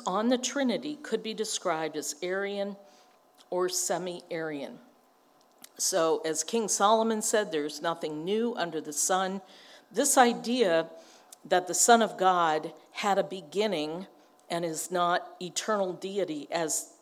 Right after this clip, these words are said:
just as the Father and the Holy Spirit are, was part of a her-, early heresy in the Christian church called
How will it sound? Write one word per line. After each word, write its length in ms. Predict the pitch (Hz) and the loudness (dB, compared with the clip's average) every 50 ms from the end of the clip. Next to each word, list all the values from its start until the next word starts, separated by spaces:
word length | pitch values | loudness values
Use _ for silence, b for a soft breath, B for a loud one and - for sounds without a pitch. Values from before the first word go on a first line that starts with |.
| _ _ _ - - | _ _ _ -14 -2
just 300 | - 190 180 185 - 185 | 0 0 0 0 -2 -6
as 120 | 160 147 | -8 -6
the 120 | - 165 - | -6 -8 -2
Father 380 | - 175 165 165 160 175 170 | 0 0 0 0 0 -2 -4
and 100 | 156 156 | -4 -6
the 60 | 156 | -6
Holy 240 | 147 190 185 170 151 | -4 -4 -4 -4 -4
Spirit 440 | 147 - - - 226 240 233 185 151 | -4 -6 -4 -2 0 0 0 0 0
are, 240 | 143 143 143 147 B B B B B B B B B B B B B B B B B B - - - | 0 0 0 -2 B B B B B B B B B B B B B B B B B B -20 -8 -2
was 220 | - 190 185 - - | 0 2 2 2 0
part 360 | - 196 226 226 226 226 226 - | 4 6 6 6 6 4 2 2
of 360 | 185 185 170 165 165 151 - - | 4 4 6 4 2 0 -2 -4
a 80 | - 165 | -4 -4
her-, 460 | 156 - - 220 254 254 233 220 - - - | -4 0 2 4 6 6 6 4 2 0 0
early 320 | 214 226 262 269 247 196 | 2 4 4 4 2 0
heresy 640 | - - 214 208 208 214 202 - - - 175 156 151 | -2 -4 -4 -2 -2 -2 -2 -2 -4 -4 -4 -4 -6
in 320 | - - - 165 160 160 | -6 -8 -8 -8 -8 -6
the 140 | 156 151 151 | -8 -8 -8
Christian 560 | 151 - - - 175 - - - - 160 151 | -10 -8 -6 -6 -4 -4 -6 -6 -8 -8 -8
church 420 | 147 - - 170 156 156 156 - - | -8 -6 -6 -4 -6 -6 -8 -10 -6
called 240 | - 165 160 156 | -4 -2 -2 -2